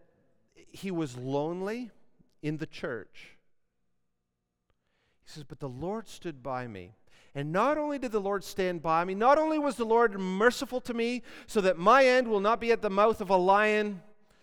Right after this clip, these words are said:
but I know that he will rescue me and bring me safely into his heavenly kingdom. And, and so for Paul, being rescued was death itself. Death was the means through which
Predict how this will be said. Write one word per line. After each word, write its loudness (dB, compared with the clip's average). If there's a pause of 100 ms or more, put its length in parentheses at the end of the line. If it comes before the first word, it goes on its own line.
(840)
but -6
I 4
know 6
that 2
he 0
will 2
rescue -2
me 2
and 0
bring 0
me -2
safely 0
into 0
his -2
heavenly -2
kingdom. -6 (500)
And, 0
and -2
so -2
for -6
Paul, 0
being -4
rescued -4 (180)
was -2 (220)
death -4
itself. -8 (880)
Death 2
was 0
the -2
means -2
through -8
which -4